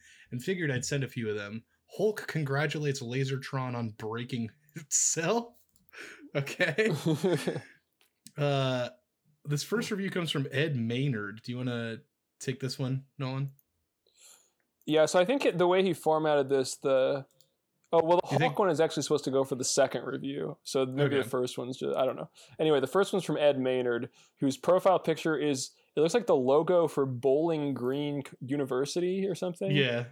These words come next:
Speaker 1: I think you're right.
Speaker 2: And, uh, Ed says, "One star.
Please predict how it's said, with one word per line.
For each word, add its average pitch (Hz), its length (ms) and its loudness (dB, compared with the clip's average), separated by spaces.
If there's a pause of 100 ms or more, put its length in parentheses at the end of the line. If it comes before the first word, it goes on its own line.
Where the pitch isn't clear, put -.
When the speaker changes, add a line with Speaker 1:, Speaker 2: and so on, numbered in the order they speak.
(200)
Speaker 1:
I 139 60 -4
think 139 160 -2
you're 123 120 -2
right. 117 240 -4 (1600)
Speaker 2:
And, 143 260 2
uh, 135 200 6 (100)
Ed 165 300 4
says, - 240 -2
"One 143 280 -2
star. 127 540 2